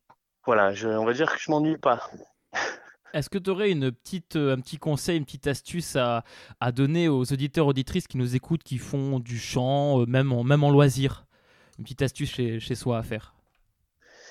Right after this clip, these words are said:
Speaker 1: Une petite astuce, euh... eh ben, je, moi, je conseille de chanter un, un maximum, euh,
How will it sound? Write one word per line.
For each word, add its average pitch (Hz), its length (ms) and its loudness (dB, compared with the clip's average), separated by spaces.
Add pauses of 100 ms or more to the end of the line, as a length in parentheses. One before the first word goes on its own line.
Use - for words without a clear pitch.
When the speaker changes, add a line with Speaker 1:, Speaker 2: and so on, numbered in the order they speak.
(500)
Speaker 1:
Une 127 80 -8
petite 135 280 -6
astuce, - 640 -4 (260)
euh... 110 960 4 (680)
eh 117 80 0 (100)
ben, 127 360 2
je, 113 800 -2
moi, 120 320 -2
je 117 120 -6
conseille 120 400 -2
de 113 100 -2
chanter 113 400 -2
un, 104 300 4
un 117 120 -2
maximum, 123 600 0 (580)
euh, 95 920 -2